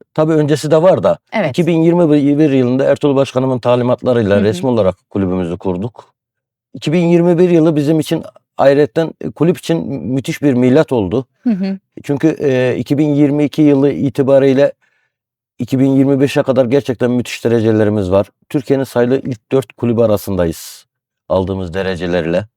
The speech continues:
Speaker 2: Evet. Peki siz nasıl, e, başladınız bu işe?
Speaker 1: İki bin on üç yılıydı.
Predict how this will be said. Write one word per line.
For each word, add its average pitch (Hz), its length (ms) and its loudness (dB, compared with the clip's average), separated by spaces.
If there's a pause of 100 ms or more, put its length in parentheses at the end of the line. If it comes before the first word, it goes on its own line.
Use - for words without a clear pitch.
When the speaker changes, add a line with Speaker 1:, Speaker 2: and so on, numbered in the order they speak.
Speaker 2:
Evet. 180 260 -6 (500)
Peki 285 220 -4
siz 294 220 0
nasıl, 247 580 -2
e, 175 280 2
başladınız 175 800 -4
bu 170 140 -4
işe? 170 400 -2 (460)
Speaker 1:
İki 151 280 0
bin 156 320 2 (180)
on 139 160 0
üç - 280 -8
yılıydı. 104 640 0